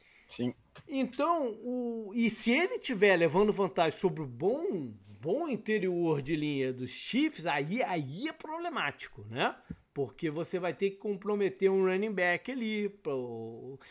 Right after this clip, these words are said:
Speaker 2: já vai ter que comprometer de qualquer jeito, né? De um modo geral. Mas mais focado no, no, na parte,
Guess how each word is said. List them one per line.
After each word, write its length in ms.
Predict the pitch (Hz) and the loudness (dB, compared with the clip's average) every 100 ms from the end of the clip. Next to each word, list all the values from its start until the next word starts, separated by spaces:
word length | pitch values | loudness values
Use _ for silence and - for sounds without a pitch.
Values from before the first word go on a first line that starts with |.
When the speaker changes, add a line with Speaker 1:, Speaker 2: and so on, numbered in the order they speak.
| - | -10
Speaker 2:
já 180 | - 466 | -4 0
vai 120 | 508 | 2
ter 140 | 427 | 4
que 40 | 427 | 4
comprometer 540 | 403 - 240 196 247 | 2 2 4 4 2
de 60 | 202 | -2
qualquer 240 | 214 196 | -2 -2
jeito, 380 | 151 165 - 107 | 0 0 0 -2
né? 320 | 147 220 156 117 | 0 0 -2 -8
De 260 | 131 120 151 | -10 -6 -4
um 80 | |
modo 220 | 147 147 147 | -2 -4 -2
geral. 340 | 151 123 - - - - | 0 -2 -4 -14 -20 -6
Mas 580 | 139 147 165 160 - 208 | 0 2 0 -2 -8 -10
mais 400 | 156 147 190 220 | -4 2 4 4
focado 800 | - 220 190 - 185 180 160 165 | 2 0 0 0 2 2 0 -4
no, 380 | 165 160 147 143 | -6 -10 -10 -10
no, 360 | 147 147 139 135 | -10 -10 -10 -12
na 140 | 147 | -12
parte, 480 | 135 131 123 - | -12 -14 -14 -10